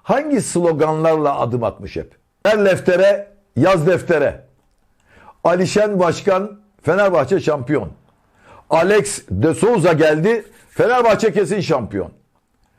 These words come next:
Zengin Başkan, "Ali Koç gelir, Fenerbahçe şampiyon olur." Siz bakmayın Gustavo'nun yokluğuna. O olsaydı hiç de böyle olmazdı. Mesut Özil geldi, "Fenerbahçe şampiyon." Yani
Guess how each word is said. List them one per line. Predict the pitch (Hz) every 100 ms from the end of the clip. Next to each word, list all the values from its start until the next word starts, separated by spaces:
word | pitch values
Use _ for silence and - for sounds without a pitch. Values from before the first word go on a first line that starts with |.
| _ _ - -
Zengin | 95 403 254 269 233
Başkan, | 196 - 170 110 - _ _ 165
"Ali | 190 208
Koç | 226 -
gelir, | 175 180 233 - _ _ _ _
Fenerbahçe | 196 254 240 208 170 190 220 233 - _
şampiyon | - 196 190 185 180
olur." | 107 85 - _ _ _
Siz | - 120
bakmayın | 226 196 190 180 165
Gustavo'nun | - 185 170 160 151
yokluğuna. | 143 107 135 117 95 - _ - -
O |
olsaydı | 170 175 165 220 220 180 208 - - -
hiç | 247 -
de | 196
böyle | 170 165
olmazdı. | 175 151 147 135 95 92 - _ _ _ _ _ _ _ _ _ - - -
Mesut | 143 226 247 254 240
Özil | 262 180 208
geldi, | 170 185 185 240 247 - _ _
"Fenerbahçe | - 233 233 190 165 - 180
şampiyon." | 165 143 104 95 65 - _ _
Yani | 196 269 156